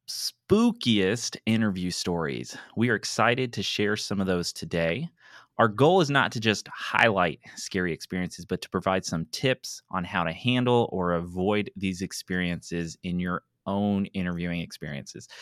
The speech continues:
So joining us to discuss with Taylor and I today, we have two of our very own postgraduate pharmacist interns who are P threes at Auburn University,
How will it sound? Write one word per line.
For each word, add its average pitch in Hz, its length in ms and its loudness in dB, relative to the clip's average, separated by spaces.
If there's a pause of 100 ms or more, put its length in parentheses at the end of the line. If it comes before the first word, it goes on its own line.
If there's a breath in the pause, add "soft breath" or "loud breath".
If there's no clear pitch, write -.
(520 loud breath)
So - 120 0
joining 165 480 6
us 117 280 6
to 113 120 0
discuss 104 720 2
with 98 360 -2
Taylor 123 280 2
and 107 80 4
I 104 280 4
today, 101 560 2
we 110 120 -2
have 104 240 0
two 135 640 6
of 101 180 2
our 98 200 8
very 117 440 4
own 110 340 4
postgraduate 104 720 0
pharmacist 98 560 -2
interns 95 680 -4
who 95 160 -8
are 92 80 -4
P - 300 -4
threes 107 340 -4
at 95 160 2
Auburn 90 320 0
University, 85 720 -4